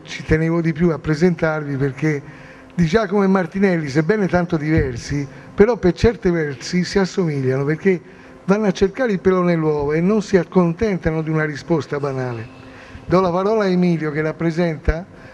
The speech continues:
anche lui i comboniani, fratelli veramente nella fede non soltanto, ma fratelli anche nell'impegno.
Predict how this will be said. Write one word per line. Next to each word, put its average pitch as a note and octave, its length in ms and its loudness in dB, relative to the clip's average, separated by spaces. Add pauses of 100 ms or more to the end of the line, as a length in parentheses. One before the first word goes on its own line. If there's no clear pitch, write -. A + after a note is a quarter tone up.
(120)
anche F3 320 0
lui G3 240 2
i D#3+ 40 -2
comboniani, D3 840 -2 (120)
fratelli F3 680 -2
veramente E3+ 600 0
nella D3 220 -4
fede G#3 360 0
non D3+ 160 -2
soltanto, G3 880 -4 (220)
ma D#3+ 140 0
fratelli F3 520 -2
anche F3 240 0
nell'impegno. C#3 840 -4